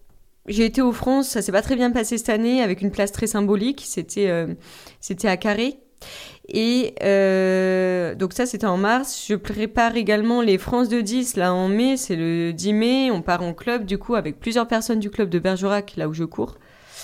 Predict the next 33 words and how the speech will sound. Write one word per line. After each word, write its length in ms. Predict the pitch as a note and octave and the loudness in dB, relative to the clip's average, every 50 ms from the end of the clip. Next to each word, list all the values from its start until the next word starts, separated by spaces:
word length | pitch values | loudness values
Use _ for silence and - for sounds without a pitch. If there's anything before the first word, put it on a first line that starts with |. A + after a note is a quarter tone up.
| - - - - - _ | -16 -18 -18 -20 -16 _
Et 220 | - - G#3+ A#3 | -2 0 0 0
je 80 | A#3 A#3 | 0 0
prépare 300 | - F#3 F3 F#3 G#3+ G3 | -2 -2 0 2 2 2
ensuite 420 | G3 G3 G3 - B3 B3 A#3 - | 2 0 0 0 0 0 0 2
le 160 | E3+ G3+ A3 A3 | 0 0 0 0
semi 320 | G#3+ - - F3+ G3 A3+ | -2 -2 0 2 2 2
des 140 | G#3 G3 F#3+ | 2 2 2
Sables 260 | - G3+ F#3 F3 F#3+ | 2 0 2 2 2
d'Olonne. 460 | F3 F#3 F3+ F3+ F#3 G3+ A3+ B3 A#3+ | 2 2 2 4 4 2 2 2 2
Donc 180 | G3+ E3 D#3 - | 0 0 -2 -6
sur 160 | - F#3+ F3+ | -8 -8 -4
semi-marathon, 680 | - - G#3+ G#3 G#3+ G#3 G3 G3 G3+ G3+ - B3 A#3+ | 0 2 2 4 4 4 2 2 0 0 0 -2 0
j'ai 120 | A#3 G#3+ G#3 | 0 0 -2
un 100 | E3 E3+ | -4 -4
chrono, 420 | - - G3 G3+ G#3 A3 A3+ A3 | -2 -2 0 2 2 2 2 2
euh, 140 | G#3 F#3+ F#3+ F#3+ - - - - - - | 2 0 0 -2 -8 -20 -20 -20 -16 -2
d'une 120 | F3 G3+ | 2 2
heure 140 | G3+ G3+ G3+ | 4 4 2
dix-sept 340 | F3+ G#3+ A3 - B3 A3 A3 | 0 -2 -2 0 -2 0 0
actuellement 420 | A#3+ G#3 G3+ - A3+ G3+ G#3+ A3+ | 0 -2 0 0 0 0 2 0
et 100 | A#3+ A#3 | 0 -2
je 60 | G#3 F3 | -2 -2
vise 140 | F#3+ F3+ | -4 -6
une 220 | F#3 - - A3+ A3+ | -4 -4 0 0 0
heure 120 | G#3+ G#3 | 0 0
quinze 300 | G#3+ - A3+ A3+ A3+ A3 | -2 -2 -2 -2 -2 -4
pour, 220 | - - G#3 F#3+ G3 | -6 -6 -4 0 0
euh, 80 | F#3 | 0
les 100 | F3+ F3 | 0 -2
prochains 360 | F3 - - G#3+ G3+ - A3 | -4 -2 -2 -2 0 0 -4
semis 280 | G#3 - - G3+ G3 G3 | -2 0 0 0 0 0
qui 80 | - G3+ | -2 -2
arrivent. 380 | F3+ F3+ G3 G#3 A#3 B3 - | -2 0 -2 -2 -2 -6 -12